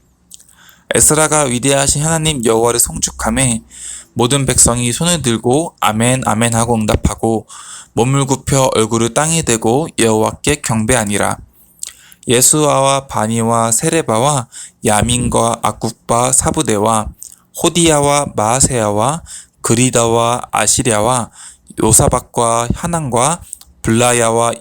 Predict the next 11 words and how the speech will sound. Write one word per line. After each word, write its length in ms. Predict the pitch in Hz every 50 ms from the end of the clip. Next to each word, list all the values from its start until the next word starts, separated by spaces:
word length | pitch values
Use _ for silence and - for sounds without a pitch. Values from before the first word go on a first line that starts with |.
| - _ - -
레이 220 | 107 110 123 139
사람들은 680 | 139 - - 143 135 123 107 107 101 117 143 135 113 - - _ - - - - - - - - _
백성이 580 | - 110 104 - - 123 123 123 123 123 123
제자리에 480 | - - 117 117 123 123 123 131 123 123
서 220 | 120 - 160 170
있는 240 | 175 170 165 143 113
동안 400 | 101 110 107 107 113 135 160 175 - - - _ _ - _ -
그들에게 420 | - 113 - 117 110 110 110 113 113
율법을 420 | 113 110 107 - 135 127 127 131
깨닫게 380 | - 147 - 147 143 - - 151
하였는데, 720 | 139 143 147 139 110 104 95 95 117 135 135 113 104 -